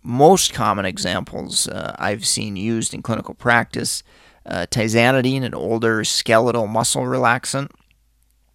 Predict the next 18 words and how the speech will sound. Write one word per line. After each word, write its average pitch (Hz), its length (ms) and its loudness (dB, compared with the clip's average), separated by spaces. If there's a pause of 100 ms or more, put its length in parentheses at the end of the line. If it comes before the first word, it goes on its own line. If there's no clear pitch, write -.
(280)
um, 110 380 -6
and 117 220 0
then 110 260 -2
clozapine, - 800 0
which 120 220 -6
is - 180 -4
an, - 180 -8 (540)
uh, 98 140 0
antipsychotic, 107 1160 0
uh, 90 260 -6
definitely - 360 -6
notable 104 540 -4
for, - 500 -4 (380)
uh, 87 160 -2
agranulocytosis 113 1700 2
and, - 200 -8
and 95 160 -10
other, 95 480 -6